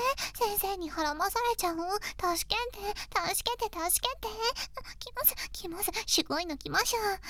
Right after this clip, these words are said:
すごいの。ふん。ストップ。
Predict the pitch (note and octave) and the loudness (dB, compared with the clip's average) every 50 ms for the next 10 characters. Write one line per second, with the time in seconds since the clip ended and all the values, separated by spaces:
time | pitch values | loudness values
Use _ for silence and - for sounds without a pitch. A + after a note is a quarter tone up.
0 | - - - - - - - - - - - - - - F#4 D#4+ - - - F4 | -4 -4 -4 -6 -10 -16 -18 -18 -12 -8 -6 -4 -2 -2 -2 -2 -2 0 0 2
1 | G4+ A#4+ C#5 C#5 A#4+ G#4 F#4+ F4+ F4 E4+ E4+ F4+ F#4 F#4+ G4 G4 G4 G4 G4 F#4+ | 4 4 2 2 0 -4 -4 -4 -4 -4 -2 -2 -2 0 0 0 0 0 0 0
2 | F#4 F#4 E4+ E4+ D#4+ D#4 - - - - - - - - - - - - - - | 0 0 0 0 -2 -2 -6 -8 -12 -16 -16 -16 -16 -16 -16 -16 -14 -14 -16 -16
3 | - - - - - - - - - - - - - - E4+ D4+ C4+ A#3+ A#3 A#3 | -16 -16 -16 -18 -18 -18 -18 -18 -18 -16 -14 -14 -10 -6 -2 0 2 2 0 0
4 | - - - - - - - - - - - - - - - - - - - - | -4 -10 -14 -14 -14 -14 -14 -14 -14 -14 -14 -14 -16 -16 -16 -16 -16 -16 -12 -10
5 | - - - - E4+ E4 E4 D#4+ - - - - - D4 C4 A3+ | -8 -6 0 2 4 4 4 2 -2 -8 -14 -6 -4 -2 -2 -2